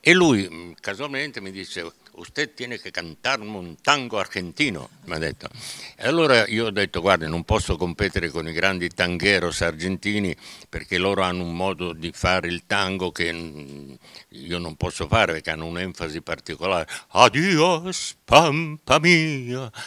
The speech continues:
adios, camino que he recorrido." Non lo posso fare. Allora abbiamo scritto invece una canzone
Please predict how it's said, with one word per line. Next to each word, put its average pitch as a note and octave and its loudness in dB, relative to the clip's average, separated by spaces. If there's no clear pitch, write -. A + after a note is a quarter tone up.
adios, A#2 6
camino G#2 4
que A2+ 8
he B2 8
recorrido." G#2+ 2
Non D2 -10
lo D2+ -4
posso E2+ 0
fare. C#2+ 4
Allora C#3+ 4
abbiamo C3+ -2
scritto - -6
invece F2 -2
una F2+ -2
canzone G2 -2